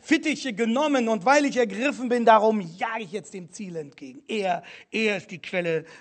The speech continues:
meines Lebens. Er ist die Quelle meiner Vitalität. Und darum, darum war Paulus bereit zu leiden. Darum.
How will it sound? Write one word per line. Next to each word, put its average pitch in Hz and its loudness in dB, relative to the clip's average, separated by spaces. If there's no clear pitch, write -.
meines 160 -4
Lebens. 156 -10
Er 196 0
ist - -14
die 175 -14
Quelle 175 -4
meiner 165 -4
Vitalität. 156 -10
Und 147 -10
darum, 269 -2
darum 170 -4
war 175 0
Paulus 165 -10
bereit 156 -14
zu - -20
leiden. 226 -16
Darum. 254 -12